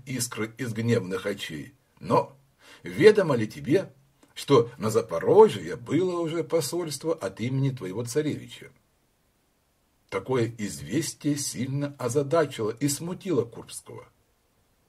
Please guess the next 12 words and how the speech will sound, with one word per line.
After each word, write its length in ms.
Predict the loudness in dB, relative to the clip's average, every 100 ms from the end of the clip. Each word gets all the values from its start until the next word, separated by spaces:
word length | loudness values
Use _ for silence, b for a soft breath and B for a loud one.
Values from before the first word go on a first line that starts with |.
| _ _ _ -8
«Господи 580 | -4 -4 -4 -14 -16
Боже 320 | -16 -16 -18 -20
мой!» 200 | -20 -20 _ _ _ _ _ _ _ _ _ _ _ _ _ _ _ _
пробормотал 760 | 0 2 0 -4 -6 -6 -6 -8
он. 180 | -14 -18 _ _ _ _ _ _ -6
«Ужели 440 | -2 2 2 2
тем 300 | 2 4 4
временем, 540 | 2 2 4 2 -2 -4
что 200 | -4 2
я 260 | 2 2 B B B
замешкалка 720 | 2 4 4 2 0 -4 -2
по, 160 | -4